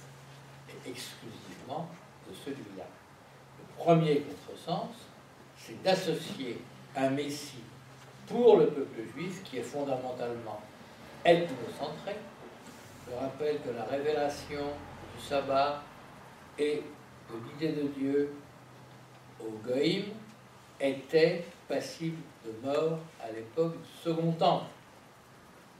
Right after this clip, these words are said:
On n'est pas dans l'action missionnaire, là, hein, euh, faut pas rêver. C'est pas du tout l'idée.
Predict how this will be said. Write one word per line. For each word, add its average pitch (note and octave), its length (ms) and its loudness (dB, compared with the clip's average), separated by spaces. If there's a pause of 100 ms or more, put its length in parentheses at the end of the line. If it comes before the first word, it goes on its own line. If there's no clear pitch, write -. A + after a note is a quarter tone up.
(200)
On C3+ 160 0
n'est C3+ 240 -2 (140)
pas - 340 12
dans D3 160 4
l'action D3 460 4
missionnaire, E3+ 760 6
là, - 220 -2
hein, E3 220 4
euh, B2 260 0
faut A#2+ 180 -4
pas F3 280 8
rêver. F#3 460 4 (200)
C'est C3+ 240 -6
pas F#3+ 180 12
du E3+ 200 2
tout G#3+ 220 0
l'idée. E3 460 0